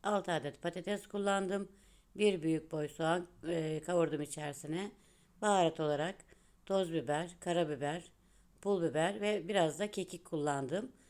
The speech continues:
Tabii baharatları, e, atmak sizin elinizdedir. Hangi baharatı severseniz harcınıza onu ilave edebilirsiniz. Hemen bezelerimi,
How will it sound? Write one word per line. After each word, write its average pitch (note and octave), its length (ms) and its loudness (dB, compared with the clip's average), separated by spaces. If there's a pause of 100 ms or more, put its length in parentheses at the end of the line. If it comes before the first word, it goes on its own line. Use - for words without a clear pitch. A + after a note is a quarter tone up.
(320)
Tabii G3+ 140 -4
baharatları, G3+ 480 4
e, D#3 580 -6
atmak G3 460 -4
sizin G3+ 260 -4
elinizdedir. D3+ 640 0 (640)
Hangi A3 300 2
baharatı E3 320 4
severseniz E3 720 0 (460)
harcınıza F3+ 720 -2
onu F#3 200 2
ilave G3+ 400 4
edebilirsiniz. F#3 960 -2 (1000)
Hemen G#3+ 320 2
bezelerimi, D#3 680 0